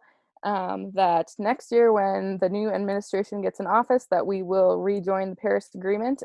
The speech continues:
and that, um, a lot of renewable energy, um, kind of advances will really start getting rolling in the next four years. Um, I'm also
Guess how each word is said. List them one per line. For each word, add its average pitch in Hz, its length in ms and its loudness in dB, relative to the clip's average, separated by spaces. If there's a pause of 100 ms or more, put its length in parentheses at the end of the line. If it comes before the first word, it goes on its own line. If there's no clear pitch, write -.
and 190 340 -4
that, 180 400 2 (540)
um, 175 440 0 (120)
a 202 60 2
lot 180 360 6 (180)
of 175 400 2 (360)
renewable 202 440 2
energy, 190 760 0 (480)
um, - 480 0 (760)
kind 190 140 -4
of 165 180 -8 (140)
advances 180 680 0
will 175 200 2
really 180 360 2
start 170 440 -2 (180)
getting 175 320 -2 (340)
rolling 185 460 2
in 185 80 -4
the 185 80 -2
next - 280 -8
four 185 200 2
years. 185 520 -2 (540)
Um, 165 440 0
I'm 185 260 -4
also 180 760 2